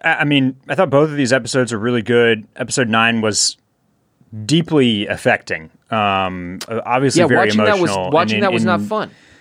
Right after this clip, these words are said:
Speaker 1: anytime, it, y-, you know, this is, this is one of, like, the, the, these little moments of, of forgotten history that is,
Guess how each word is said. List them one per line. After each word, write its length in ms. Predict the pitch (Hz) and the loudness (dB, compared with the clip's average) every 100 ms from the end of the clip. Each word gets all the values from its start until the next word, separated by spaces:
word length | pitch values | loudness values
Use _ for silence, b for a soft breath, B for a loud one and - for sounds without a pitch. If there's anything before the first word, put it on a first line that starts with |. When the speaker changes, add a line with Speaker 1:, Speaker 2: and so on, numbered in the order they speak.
| b - | b -4
Speaker 1:
anytime, 800 | 143 143 156 135 127 123 120 123 | -2 0 2 2 4 4 2 0
it, 220 | - 131 - | -4 -8 -8
y-, 300 | 135 165 151 _ | -16 -18 -20 _
you 160 | 180 190 | 0 2
know, 120 | - | 4
this 200 | 143 - | 2 -2
is, 120 | 135 | -4
this 200 | 143 143 | -4 -4
is 120 | 117 | -2
one 180 | 110 131 | 0 2
of, 140 | 127 | 2
like, 260 | 113 101 - | 2 0 0
the, 340 | 113 104 104 104 | 0 2 0 0
the, 180 | 110 | -2
these 260 | 113 113 104 | -2 -4 0
little 340 | 135 139 127 - - - | 2 2 0 -6 -20 -18
moments 600 | 104 110 127 170 117 - | -8 0 2 2 2 0
of, 220 | 104 - | -4 -4
of 220 | - 98 101 | -8 -8 -6
forgotten 480 | - 92 120 113 | -6 -2 -2 -2
history 460 | 110 139 - 113 98 | -2 -2 -2 -2 -2
that 140 | 98 95 | -2 -2
is, 460 | 92 - - - | 0 0 0 -2